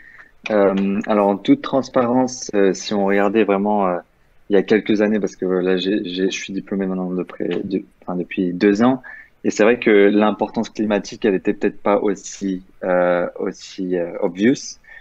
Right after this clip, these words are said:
Et en fait, là, il y a vraiment une démarche de la part de l'E D E C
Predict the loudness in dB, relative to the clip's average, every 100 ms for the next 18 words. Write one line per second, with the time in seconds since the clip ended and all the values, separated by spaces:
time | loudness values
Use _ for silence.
0 | -20 _ -2 0 2 0 0 -2 4 4
1 | 4 2 2 2 0 0 0 0 0 0
2 | -2 -4 -2 -2 -2 -2 2 2 2